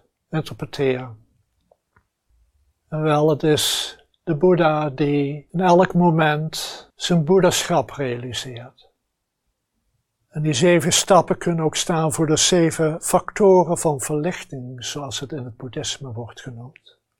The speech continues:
Aandachtigheid, het onderzoek naar waarheid, energie, vreugde, kalmte, concentratie en gelijkmoedigheid. Zeven aspecten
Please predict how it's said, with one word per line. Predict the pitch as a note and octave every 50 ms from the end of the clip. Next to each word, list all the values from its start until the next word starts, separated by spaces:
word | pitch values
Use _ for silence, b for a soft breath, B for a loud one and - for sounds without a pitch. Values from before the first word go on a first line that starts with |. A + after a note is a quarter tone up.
| _ _ _ _ _ _ _ _ _ _ _ _ _ _
Aandachtigheid, | _ - D#3 D3+ D3 C3+ E3 D#3 - - - E3+ - - - D3 D3+ D3 C#3+ D3 - _ - - - _ _ _ _ _ _ _ _ _ _ _ _ _ _ _ _ _ _ _ _
het | _ - -
onderzoek | A#3 E3 D#3 D3+ D#3 - - F3 D3+ -
naar | - D#3+ D3+ D3+ D3
waarheid, | D3 D#3 D#3 D#3+ E3 D#3 - C#3 D3 D3 D3 D#3 D3+ - - - - - - - _ _ _
energie, | - F3+ D3+ D3 D3 C#3+ B2+ - - - E3 E3 E3 E3 - _ _ _ _ _ _ _
vreugde, | - - - D3 C#3+ C#3+ C#3+ B2+ - - C#3+ C#3 C#3+ - _ _ _ _ _ _ _ _ _ _ _ _ _ _ _ _
kalmte, | - - F3 E3 D#3 D3+ C#3+ - - D#3+ -
concentratie | - - D3+ B2 - - C#3+ B2 - - C#3+ C3+ B2+ C3 A#2+ - - - - C3+ C3 C3+ C#3+ _ _ _ _ _ _ _
en | - D3 C3+
gelijkmoedigheid. | - - - C#3 C3 B2+ B2 A#2+ A2+ - - - D3+ D#3+ E3+ - A#2 G#2 - - - G#2+ G2+ G#2 G#2+ - _ _ _ _ _ _ _ _ _ _ _ _ _ _ _ _ _ _ _ _ _ _ _ _ _ _ _ _ _ _ _ _ _ _ _ _ _ _ _ _ _ _ _ _ _
Zeven | - - - E3+ E3+ E3 E3 E3 E3 - F#3+
aspecten | E3+ - - - - - - F3+ F3+ - - - - E3 D#3 - _